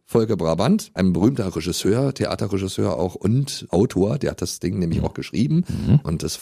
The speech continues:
Speaker 1: ist natürlich für mich eine große Ehre, dass ich da auch noch die Hauptrolle mitspielen darf.
Speaker 2: Mhm.
Speaker 1: Neben Michael Mendel,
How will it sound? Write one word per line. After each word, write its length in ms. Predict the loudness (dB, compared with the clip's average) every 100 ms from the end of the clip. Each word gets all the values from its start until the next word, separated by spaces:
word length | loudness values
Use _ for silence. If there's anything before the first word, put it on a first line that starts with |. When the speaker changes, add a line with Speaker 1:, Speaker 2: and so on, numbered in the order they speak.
| -12
Speaker 1:
ist 140 | -8
natürlich 240 | -4 -4 -2
für 80 | -2
mich 100 | -4
eine 120 | -4
große 180 | -4 -2
Ehre, 160 | -4
dass 160 | -4 -6
ich 60 | -6
da 160 | -4
auch 140 | -4 -4
noch 120 | -6
die 120 | -2
Hauptrolle 360 | -2 -2 -4 -4
mitspielen 400 | -6 -4 -2 -2
darf. 260 | -4 -6 -6
Speaker 2:
Mhm. 80 | -6 -6 -6 2
Speaker 1:
Neben 360 | 6 6 6
Michael 400 | 6 4 0 2
Mendel, 640 | 2 4 2 2 2 2